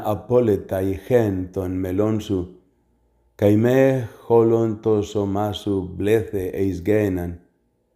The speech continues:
Kai ei he dexiasu heir, scandalizei se, ekopson auten,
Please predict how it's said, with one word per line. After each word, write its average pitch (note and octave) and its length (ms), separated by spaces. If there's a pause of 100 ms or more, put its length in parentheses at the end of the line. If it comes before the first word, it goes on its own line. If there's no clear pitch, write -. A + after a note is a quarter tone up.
(1040)
Kai A#2 180 (160)
ei C3 600
he - 240 (160)
dexiasu A2 720 (200)
heir, G2+ 360 (500)
scandalizei A2 880
se, G2+ 220 (1900)
ekopson A#2+ 680
auten, G#2+ 460